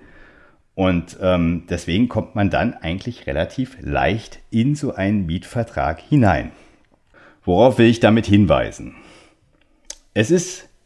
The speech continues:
durchaus möglich, Mietverträge, die schöne Inhalte haben, vorteilhaft sind für die Mieterinnen und Mieter zu erhalten, insbesondere wenn man sich in eine Wohngemeinschaft begibt, und das ist wichtig,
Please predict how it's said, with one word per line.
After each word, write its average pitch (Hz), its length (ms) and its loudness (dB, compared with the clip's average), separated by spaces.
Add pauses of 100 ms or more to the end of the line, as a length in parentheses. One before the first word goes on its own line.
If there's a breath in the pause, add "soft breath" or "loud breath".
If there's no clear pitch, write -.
durchaus - 480 0
möglich, 98 560 0 (880)
Mietverträge, 143 880 2
die 101 460 2 (300 soft breath)
schöne 113 440 4
Inhalte 87 580 2
haben, 85 540 2
vorteilhaft 90 760 0
sind 78 180 -2
für - 140 -6
die 76 140 -4
Mieterinnen 80 480 -4
und 80 40 -6
Mieter 82 300 -4
zu - 180 -8
erhalten, 76 640 -4 (600 soft breath)
insbesondere 107 560 2
wenn 90 120 4
man 85 160 2
sich 80 180 -4
in 78 100 -4
eine 76 400 -2 (320 loud breath)
Wohngemeinschaft 131 920 0
begibt, 123 280 -4
und 95 80 0
das - 160 2
ist - 160 -2
wichtig, - 440 -4